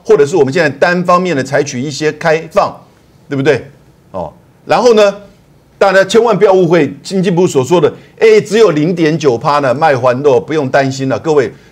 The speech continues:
照W T O的规定哈，我跟你讲，这个蔡英文最懂，因为他以前在这个进政府之前，他是国贸局的顾问，他就是这个研究这，这个东西的。你要知道，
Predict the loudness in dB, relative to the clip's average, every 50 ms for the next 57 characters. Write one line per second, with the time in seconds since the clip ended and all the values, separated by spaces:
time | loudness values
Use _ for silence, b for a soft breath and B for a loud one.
0 | B _ 0 0 0 0 0 -2 -2 -4 -4 -4 -2 -2 -2 -2 -2 -4 -6 -4
1 | -4 -6 -6 -6 -6 -8 -6 -6 -6 -6 -6 -6 -6 -2 -2 -2 -2 -2 -6 -4
2 | -4 -4 -6 -4 -4 -6 -6 -4 -6 -6 -6 -4 -6 -6 -4 -2 -2 -2 -2 -4
3 | -6 -6 -2 0 0 -2 -2 B B B B B B B _ _ -6 -4 -4 -2
4 | -2 -4 -6 -4 -4 -4 -4 -6 -10 -12 -14 -10 -8 -8 -8 -8 -8 -10 -10 -10
5 | -10 -8 -8 -2 -2 -2 -2 -2 -8 -10 -10 -10 -8 -6 -6 -6 -4 -2 -4 -4
6 | 0 -2 -2 -2 -2 -12 -14 -18 _ _ _ _ -10 -8 -6 -4 -4 -6 -6 -8
7 | -6 -6 -6 -6 -6 -10 -16 _ _ -10 -8 -8 -6 -8 -10 -8 -8 -6 -6 -6
8 | -6 -8 b b b b b b b b -4 -4 -4 -2 0 0 0 0 -2